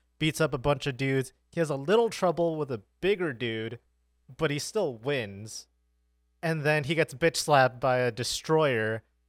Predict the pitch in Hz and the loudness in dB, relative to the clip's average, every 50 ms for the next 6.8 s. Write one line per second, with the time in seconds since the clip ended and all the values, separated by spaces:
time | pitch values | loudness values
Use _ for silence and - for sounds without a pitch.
0 | _ _ - 147 143 139 135 123 110 - - - 165 147 127 - _ - 127 117 | _ _ -10 -6 -6 -4 -6 -6 -8 -8 -6 -2 -2 -2 -2 -2 _ -6 -4 -2
1 | 113 107 95 92 95 90 104 101 - _ _ _ _ _ _ _ _ - - - | -2 -2 -2 -4 -8 -10 -14 -16 -18 _ _ _ _ _ _ _ _ -10 -4 -2
2 | 131 120 117 113 113 110 110 107 104 - - _ _ _ _ _ _ _ _ _ | 0 0 2 2 0 0 0 -2 -4 -6 -12 _ _ _ _ _ _ _ _ _
3 | _ _ _ _ _ - 127 123 127 170 175 - - - 170 175 170 160 143 131 | _ _ _ _ _ -14 -8 -2 0 0 0 2 2 4 4 4 4 2 0 -2
4 | - - - 160 160 160 160 143 123 - 147 147 135 113 - - 127 113 113 139 | -2 0 2 4 4 4 2 2 0 -2 -2 -2 -2 -2 -4 -8 -8 -4 0 2
5 | 143 127 107 104 107 104 110 110 - _ _ _ _ _ _ - 139 131 110 - | 2 4 2 2 0 -2 -6 -10 -12 _ _ _ _ _ _ -12 -10 -8 -2 2
6 | 175 175 160 135 127 156 156 143 - 151 123 110 131 120 110 | 2 2 2 2 -2 -6 -6 -6 -4 -6 -6 -6 -6 -8 -10